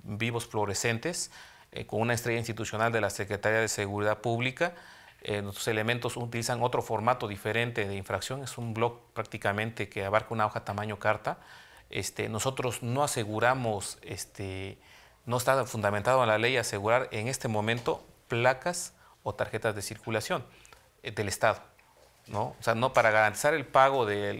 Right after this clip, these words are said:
de, de esto, de este tema, no podemos nosotros, este, quitar licencia de conducir, tarjeta de circulación o placas. No está soportado en la ley.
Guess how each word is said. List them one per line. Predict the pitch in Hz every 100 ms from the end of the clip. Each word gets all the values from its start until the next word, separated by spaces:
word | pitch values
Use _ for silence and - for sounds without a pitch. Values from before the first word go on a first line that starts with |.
| -
de, | 104 101 101 104 101
de | 113
esto, | 123 - 113
de | 104 113
este | 131
tema, | 120 117 135
no | 123 127
podemos | 120 123 113
nosotros, | 117 110
este, | 107 98 -
quitar | 104 113 120
licencia | 101 117 120
de | 110
conducir, | 104 101 98 127
tarjeta | 123 101 117 113
de |
circulación | - - 104 110 110
o | 113
placas. | 135 - - - - - - - -
No | 113
está | 117 127
soportado | 120 - 98 113 113 117 -
en | 101 98
la | 101
ley. | 127 -